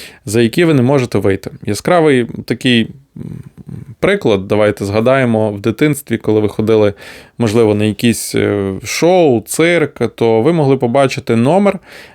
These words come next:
де артист, е, брав стержень і на нього ставив тарілки і розкручував їх, і тарілка не падала, хоча стержень сам по собі був дуже тонкий. Але на великій швидкості він її розкручує, вона не падала.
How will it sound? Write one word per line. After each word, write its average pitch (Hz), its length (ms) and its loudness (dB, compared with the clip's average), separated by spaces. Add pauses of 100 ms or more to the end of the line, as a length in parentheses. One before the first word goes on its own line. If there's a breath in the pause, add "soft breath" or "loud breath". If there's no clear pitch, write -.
де 120 340 2
артист, 147 680 -2
е, 117 160 4
брав 110 440 0
стержень 131 680 0
і 113 220 0
на 110 140 -2
нього 123 240 -2
ставив 107 440 0
тарілки 143 500 0
і 135 320 0
розкручував 131 720 2
їх, 110 200 0
і 117 60 0
тарілка 196 380 2
не 196 100 4
падала, 107 420 0
хоча 104 420 -2
стержень 113 460 -2
сам 127 240 -2
по 127 80 -2
собі 131 280 0
був 117 200 0
дуже 143 300 2
тонкий. 117 460 -4 (580 loud breath)
Але 123 280 2
на 127 140 2
великій 147 400 2
швидкості 190 580 -2
він 135 160 2
її 131 120 2
розкручує, 165 560 2
вона 120 260 2
не 131 120 0
падала. - 400 -4